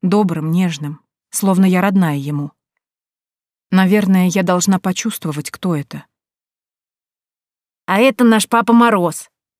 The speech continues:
радостно объявляют дети. Мы с мужчиной вздрагиваем одновременно, пересекаемся взглядами. "Папа? Вы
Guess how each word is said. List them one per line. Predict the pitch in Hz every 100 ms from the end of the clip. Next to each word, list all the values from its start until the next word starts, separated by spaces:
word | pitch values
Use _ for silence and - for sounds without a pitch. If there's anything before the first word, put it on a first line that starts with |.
| _ _ -
радостно | 165 156 151 - 151
объявляют | 151 156 160 165 165
дети. | 156 - - _ _ _ _ _ _ _ _ _ _ _ _ _ -
Мы | 190
с | 185
мужчиной | 202 185 202 180
вздрагиваем | 175 170 208 196 160 156 156
одновременно, | 156 165 170 165 147 139 131 _ _ _ _
пересекаемся | - 185 - 196 190 151 - 151
взглядами. | 160 180 151 139 139 - _ _ _ _ _ _ _ _ _ _ _ _ _ _ _ _ -
"Папа? | 190 - 160 - _ _ _ _ _ _ _ _ _
Вы | 156 180 170 147